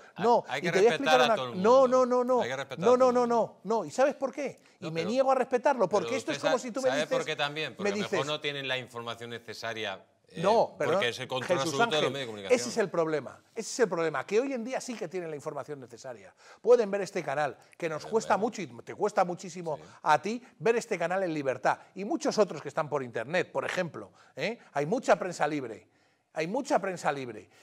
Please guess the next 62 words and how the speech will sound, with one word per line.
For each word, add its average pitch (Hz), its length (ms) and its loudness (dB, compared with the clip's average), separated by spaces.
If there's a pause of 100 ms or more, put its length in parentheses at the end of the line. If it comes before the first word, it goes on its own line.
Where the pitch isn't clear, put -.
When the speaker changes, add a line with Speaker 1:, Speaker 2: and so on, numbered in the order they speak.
(120)
Speaker 2:
y 165 180 -4
ha-, 220 180 2
hay 214 140 2
que 208 100 -2
hacerles 240 320 2
responsables 202 600 -2
a 180 80 -2
todos 220 280 -2
esos 208 240 -6
de 175 100 -2
los 143 80 -6
que 185 100 -2
han 196 80 -4
votado 196 300 0
a 185 40 2
este 190 160 -6
señor, 160 380 -8 (260)
como 165 240 4
haría 160 280 4
responsables 220 640 0
a 175 40 4
aquel 180 240 -2
que 196 140 0
ha 196 100 6
votado 214 520 0 (180)
o - 100 2
al 131 120 0
que, 190 100 -2
al 208 100 0
que 220 120 2
vota 240 360 4 (320)
a 170 120 6
una 196 260 4
persona 233 400 -2
que 240 60 -12
es 226 80 -12
un 294 100 -8
asesino 202 380 -4
y 165 80 -4
que, 165 240 -4
y 180 80 -10
que 165 100 -4
pega 156 180 -4
un 160 120 -8
tiro 135 200 -2
a 135 40 4
alguien, 214 340 -2
no 170 80 4
les 240 160 6
respetaría. 214 800 -4 (340)
Entonces, 175 460 -4 (160)
estos 269 280 -4
señores 185 580 -4 (120)
han 214 140 0
votado 247 340 4
a 196 40 6
alguien 214 260 0
que 196 80 -8
está 226 160 -6
destrozando 226 560 -4
mi 190 120 -6
país 147 440 -4